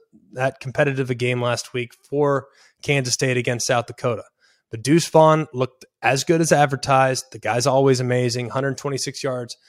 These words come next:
and a score, and the offense really didn't do a whole lot. They didn't have to do a whole lot. So I just love the idea of an old school Big Twelve matchup here. It's a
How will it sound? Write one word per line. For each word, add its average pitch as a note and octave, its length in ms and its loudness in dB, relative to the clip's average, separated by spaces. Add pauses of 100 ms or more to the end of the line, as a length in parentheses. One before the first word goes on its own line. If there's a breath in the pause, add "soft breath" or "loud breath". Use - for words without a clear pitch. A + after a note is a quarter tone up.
(300 soft breath)
and C3+ 120 0
a C3 60 2
score, C3+ 400 6
and B2+ 100 2
the A2+ 60 0
offense C#3 440 0
really C#3 180 -4
didn't A2 300 -10
do C3 220 -2
a G#2+ 60 0
whole G2 160 -8
lot. F#2 220 -6
They C#3 60 -4
didn't B2+ 180 -2
have D3+ 320 0
to C3 80 -6
do A2 200 -4
a F#2 40 -2
whole G#2 180 -4
lot. F#2 260 -6
So - 160 -4
I B2 120 2
just E3+ 180 -2
love E3 260 4
the E3+ 140 0
idea D#3 320 0
of C3+ 80 -2
an C3 100 -4
old E3 220 2
school D#3+ 300 0
Big D#3 260 -2
Twelve D#3 340 0
matchup C3 540 0 (560 soft breath)
here. C3 300 -2
It's C#3+ 160 -4
a A#2 140 -10